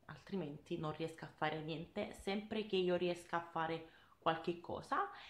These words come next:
E nulla, vi mando un bacio e ci vediamo dopo. Ciao! Eccomi tornata ragazze, sono le tre e cinque, Luca è tornato al lavoro, Mattia sta mangiando, quindi sto allattando in questo momento.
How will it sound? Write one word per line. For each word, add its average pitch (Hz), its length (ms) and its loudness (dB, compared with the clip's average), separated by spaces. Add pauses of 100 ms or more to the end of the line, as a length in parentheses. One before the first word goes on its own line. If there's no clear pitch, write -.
(160)
E 269 920 0
nulla, 185 360 4
vi 165 80 2
mando 202 240 2
un 269 120 2
bacio 370 440 4
e 208 120 0
ci - 140 -4
vediamo 180 320 4
dopo. - 400 -6 (320)
Ciao! 320 800 4 (1300)
Eccomi 302 240 2
tornata 214 320 -2
ragazze, - 640 -2
sono 220 280 -4
le 180 320 -4
tre 196 380 -6
e 180 220 -10
cinque, 180 880 -2
Luca 185 440 -2
è 175 120 -4
tornato 156 380 -8
al 147 80 -4
lavoro, 320 680 2 (440)
Mattia 202 500 -4
sta - 440 0
mangiando, 170 1160 0
quindi 143 360 -4
sto - 160 -12
allattando 143 500 -4
in - 80 -6
questo - 240 -8
momento. 208 840 -2